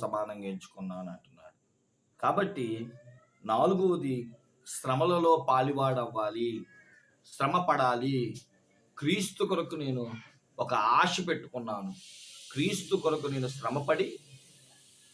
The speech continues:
ఏవేవైతే ఘనతగా ఎంచుకున్నానో వాటిని నష్టగా ఎంచుకొని ఇక నుంచి ప్రభువు కొరకు నేను ప్రభువుని సంపాదించుకునే నిమిత్తము ఈ నాలుగు ఆశలు నాలో ఉన్నాయి అంటున్నాడు. ఇది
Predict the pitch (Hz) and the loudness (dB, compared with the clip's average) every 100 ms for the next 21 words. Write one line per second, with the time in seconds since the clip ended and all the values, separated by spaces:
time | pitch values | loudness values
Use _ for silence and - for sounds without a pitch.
0 | - 127 165 196 202 202 196 202 156 151 | -6 2 6 6 6 2 2 0 2 0
1 | 156 175 165 143 147 - 135 139 135 127 | 0 -2 -4 -6 -8 -6 -4 -2 2 2
2 | 120 113 - - 131 147 131 117 - 120 | 2 -10 -14 -4 0 0 0 -4 -6 -6
3 | 110 110 - - - - _ - 127 175 | -6 -12 -16 -20 -20 -20 _ -6 -2 0
4 | 196 196 202 160 151 175 160 143 135 139 | -2 -4 -2 0 2 0 0 -4 -2 -2
5 | 127 120 110 - _ _ _ _ _ _ | -2 -2 -6 -12 _ _ _ _ _ _
6 | _ _ 127 135 165 214 190 156 139 175 | _ _ -2 2 2 2 2 0 0 2
7 | 185 202 196 190 180 160 147 131 127 - | 4 4 0 -4 -4 -4 -2 -4 -4 -6
8 | 113 107 95 - _ _ _ - 107 101 | -6 -8 -12 -18 _ _ _ -12 -4 0
9 | 104 147 151 117 117 117 110 104 104 101 | 2 2 2 0 -2 -4 -6 -6 -6 -6
10 | 98 101 190 - - - _ _ _ _ | -6 -8 -10 -16 -20 -20 _ _ _ _
11 | _ _ 151 151 | _ _ -6 -2